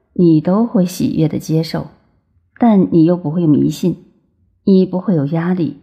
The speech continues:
你会尊重他的存在，你不会被他控制，他都是你成就的助缘。你想验证就验证一下，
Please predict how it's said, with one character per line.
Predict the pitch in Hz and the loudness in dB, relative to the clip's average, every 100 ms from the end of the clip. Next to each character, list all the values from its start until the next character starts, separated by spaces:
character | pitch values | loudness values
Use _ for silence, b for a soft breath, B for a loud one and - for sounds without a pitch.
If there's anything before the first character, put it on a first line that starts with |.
| _ _ _ _ _ _ | _ _ _ _ _ _
你 | - | 0
会 | 202 208 | 2 0
尊 | 196 240 262 | 2 4 4
重 | 254 170 | 4 0
他 | 170 | -2
的 | 151 151 | -2 -2
存 | - 156 | -4 -6
在， | - 143 - _ _ _ _ _ - | -6 -10 -12 _ _ _ _ _ -2
你 | 165 156 | 2 4
不 | 156 151 | 2 -2
会 | 160 156 | -2 -2
被 | 165 | -2
他 | 156 170 | -4 -8
控 | - 202 160 | -4 0 0
制， | 151 - 165 _ _ _ _ _ _ | -2 -8 -16 _ _ _ _ _ _
他 | - 202 208 220 - _ _ - | -4 -2 0 -4 -12 _ _ -2
都 | 175 190 | 0 2
是 | 185 | 2
你 | 151 131 | 2 2
成 | - 143 147 | 0 2 2
就 | 165 | 0
的 | 151 | -4
助 | 127 175 143 | -4 -2 -2
缘。 | - - - - _ _ _ _ _ _ _ _ _ _ _ | -2 -8 -12 -14 _ _ _ _ _ _ _ _ _ _ _
你 | - | -2
想 | 233 190 170 | 0 2 2
验 | 208 185 | 2 0
证 | 170 160 151 | 2 2 2
就 | 151 156 | 2 0
验 | 170 156 | 2 2
证 | 143 131 | 0 0
一 | 131 | -2
下， | - - | -4 -10